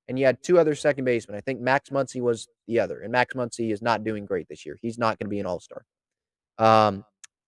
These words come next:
if there's gonna be three second basemen this year, like there was last year, Jake Cronenworth should be that third second baseman.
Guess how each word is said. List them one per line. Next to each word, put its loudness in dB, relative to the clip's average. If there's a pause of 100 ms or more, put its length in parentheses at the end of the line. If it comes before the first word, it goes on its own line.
(160)
if 4
there's 4
gonna 4
be 4
three 2
second 2
basemen 4
this 0
year, 2 (240)
like 4
there 4
was 8
last 8
year, -2 (560)
Jake 6
Cronenworth 4
should 0
be 4
that 4
third 2
second 0
baseman. -4